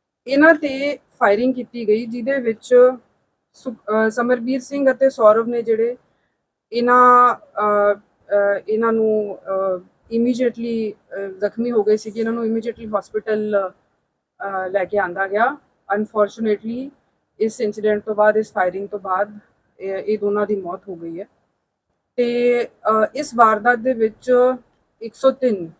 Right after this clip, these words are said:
ਜੋ ਕਿ, ਅ, ਮਰਡਰ ਦਾ ਪਰਚਾ ਹੈ, ਉਹ ਦਰਜ ਕੀਤਾ ਗਿਆ ਹੈ, ਐਫ ਆਈ ਆਰ ਨੰਬਰ ਵਨ ਫੋਰਟੀ ਨਾਈਨ, ਥਾਣਾ ਸਿਟੀ ਪੱਟੀ।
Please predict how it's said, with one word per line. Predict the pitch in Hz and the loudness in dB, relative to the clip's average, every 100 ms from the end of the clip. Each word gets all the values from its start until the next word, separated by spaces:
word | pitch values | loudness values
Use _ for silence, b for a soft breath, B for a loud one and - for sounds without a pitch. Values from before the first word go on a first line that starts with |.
| 202 | -6
ਜੋ | 196 | -4
ਕਿ, | 190 220 214 214 202 - | -4 -6 -4 -4 -6 -6
ਅ, | 190 180 | -6 -6
ਮਰਡਰ | 190 202 202 240 | 0 2 2 2
ਦਾ | 240 233 | 4 4
ਪਰਚਾ | 202 175 208 | 2 -4 -6
ਹੈ, | 190 190 _ _ _ 214 | -6 -6 _ _ _ 0
ਉਹ | 208 | 2
ਦਰਜ | 208 196 | 2 0
ਕੀਤਾ | - 208 202 | -8 0 2
ਗਿਆ | 196 196 226 | 2 -2 -4
ਹੈ, | 269 _ _ _ - | -6 _ _ _ -6
ਐਫ | 208 226 | -4 0
ਆਈ | 226 | 4
ਆਰ | 233 | 4
ਨੰਬਰ | 226 226 247 | 4 0 0
ਵਨ | 214 202 208 | 2 0 0
ਫੋਰਟੀ | 202 - 175 | -6 -6 -10
ਨਾਈਨ, | 160 147 - _ _ _ _ _ _ _ _ _ _ _ _ _ _ - | -10 -12 -18 _ _ _ _ _ _ _ _ _ _ _ _ _ _ 0
ਥਾਣਾ | 208 220 | 2 2
ਸਿਟੀ | 220 202 214 | -2 -6 -6
ਪੱਟੀ। | 180 - 156 | -8 -10 -18